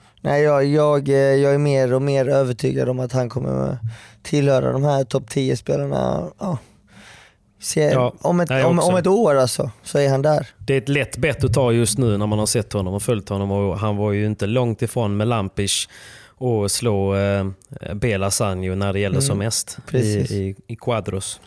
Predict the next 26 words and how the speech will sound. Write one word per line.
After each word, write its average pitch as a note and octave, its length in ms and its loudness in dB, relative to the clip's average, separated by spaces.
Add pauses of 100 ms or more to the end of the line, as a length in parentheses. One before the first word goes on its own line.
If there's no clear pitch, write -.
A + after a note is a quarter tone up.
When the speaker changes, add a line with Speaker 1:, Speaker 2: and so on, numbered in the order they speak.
Speaker 2:
Så - 120 -6
att, G2 180 -6
eh, G2 180 0
Speaker 1:
Ja. C#3 100 0 (200)
Speaker 2:
ja, B2+ 60 0
häftigt C3+ 380 -2
att B2+ 60 -2
följa B2+ 500 2
Magic A#2 340 0
Mike. A#2 300 0
Jag A2 80 0
hoppas A2 280 -2
att, G#2 220 -4
eh, G#2 60 0 (680)
eh, G2 500 -4
hoppas A2+ 280 -2
att G#2 80 -4
han G#2+ 100 -2
får G#2+ 100 -4
hålla G#2+ 160 0
sig G2+ 140 -4
skadefri G#2+ 580 0
och, G2+ 180 -2
och G2+ 160 -6
får - 140 -10
fortsätta G#2 600 -4